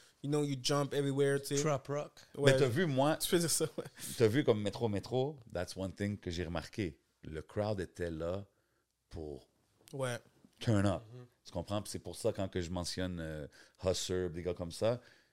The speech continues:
Speaker 3: ils ont bien réussi, as a local artist, à les convert parce qu'il y avait juste des beats de turn up, tu comprends ? Puis c'est ça que, qu'ils voulaient. Anyways,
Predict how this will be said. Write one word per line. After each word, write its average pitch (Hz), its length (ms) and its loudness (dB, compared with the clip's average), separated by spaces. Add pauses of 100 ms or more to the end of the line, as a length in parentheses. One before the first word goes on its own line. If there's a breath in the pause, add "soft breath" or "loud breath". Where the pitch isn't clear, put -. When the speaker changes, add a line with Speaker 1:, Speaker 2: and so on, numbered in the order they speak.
(120)
Speaker 3:
ils 85 100 -6
ont 85 100 -4
bien 104 260 -2
réussi, 98 540 -4 (140)
as 80 200 -4
a 82 80 -2
local 90 360 -4
artist, 98 420 -4
à 87 60 -8
les 87 180 -6
convert 85 480 -4
parce - 160 -6
qu'il 87 140 -6
y 78 60 -6
avait 82 200 -6
juste 95 200 -8
des 85 120 -6
beats 73 280 -4
de 76 80 -6
turn 80 280 -4
up, 78 160 -6
tu - 80 -20
comprends ? 87 300 -6
Puis 73 260 -8 (400 loud breath)
c'est - 120 -8
ça 107 140 0
que, 80 280 -4
qu'ils 78 160 -16
voulaient. 78 240 -8
Anyways, 87 380 -10